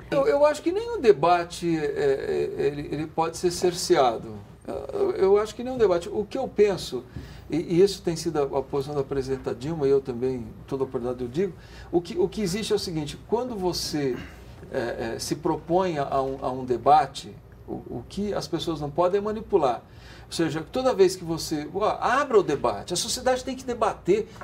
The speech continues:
todos os temas, absolutamente todos os temas, não pode ter nenhum tema que não seja debatido. Aí pronto, não, é, é, é, isso aí vai virar, é, é,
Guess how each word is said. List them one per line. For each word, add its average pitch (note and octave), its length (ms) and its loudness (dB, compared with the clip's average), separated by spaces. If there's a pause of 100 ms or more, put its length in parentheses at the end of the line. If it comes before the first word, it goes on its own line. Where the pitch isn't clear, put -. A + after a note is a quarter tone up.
(180)
todos B3 460 6
os C#3+ 120 -8
temas, C3+ 400 -2
absolutamente A#3 600 2
todos A3+ 240 -2
os F3 80 -4
temas, D3 260 0
não G3+ 100 2
pode G3+ 360 0
ter G#3+ 180 0
nenhum A#3+ 220 -4
tema G#3 420 2 (300)
que F#3+ 80 4
não G3 80 4
seja F#3+ 200 4
debatido. D#3 500 2 (220)
Aí - 200 6
pronto, D#3 420 0
não, D#3+ 300 2 (340)
é, C3+ 80 0
é, C3 40 2
é, C3 720 -2 (520)
isso - 240 0
aí F3+ 160 4
vai F3+ 180 6
virar, D#3 800 0 (260)
é, C3+ 60 -10
é, - 840 -8